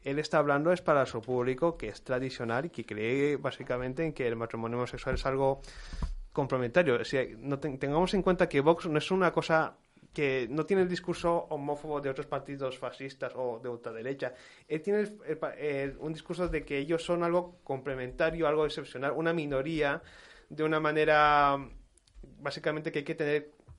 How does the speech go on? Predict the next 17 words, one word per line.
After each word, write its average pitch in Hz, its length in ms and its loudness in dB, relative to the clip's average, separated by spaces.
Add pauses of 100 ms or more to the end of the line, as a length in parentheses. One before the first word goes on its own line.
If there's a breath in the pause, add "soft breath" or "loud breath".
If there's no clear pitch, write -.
(320)
hay 151 100 -6
que 156 100 -4
tener 170 520 -2
especial 143 400 -6
cuidado, 143 360 4
pero 123 440 2
de 143 220 -4
ahí 165 300 0
a 135 120 4
odiarlos 156 420 2
ellos 143 240 -4
no 139 80 -2
están. 139 260 -2
Es 123 120 -6
decir, 131 220 -6
hay 110 280 0
un, 147 280 -2